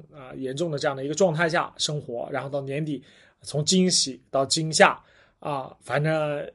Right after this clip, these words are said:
应该到三十一号为止，全国应该我估计一半以上的人都要感染了新冠，都成为阳康人士了。那么二零二三年会怎么样？二零二三年啊，我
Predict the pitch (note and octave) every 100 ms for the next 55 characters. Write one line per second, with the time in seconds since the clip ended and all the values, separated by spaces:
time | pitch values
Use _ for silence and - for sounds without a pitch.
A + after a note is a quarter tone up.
0 | _ E3+ F#3+ F#3 D#3+ F#3+ F3+ F#3 F3 E3
1 | C#3 C#3+ C#3 B2+ - D3+ D3+ D3+ D3 D3+
2 | D3 C3 C#3+ D#3 D#3 D#3 G3 D#3 F#3 D#3+
3 | B2+ B2+ D#3 D3 C#3 - B2+ C#3+ A#2 B2
4 | - D#3 F3 - - _ F3 - D3+ D3+
5 | C#3 D#3+ F3+ D#3 D#3+ A3 F3 - _ _
6 | _ - A#3+ C4 B3 G#3+ A#3+ G#3 G#3+ F3
7 | E3 C3+ C3+ C3+ - _ _ _ - G#3
8 | G3+ G3 F#3+ F3+ D3 - D#3 D3+ C#3+ C3
9 | C3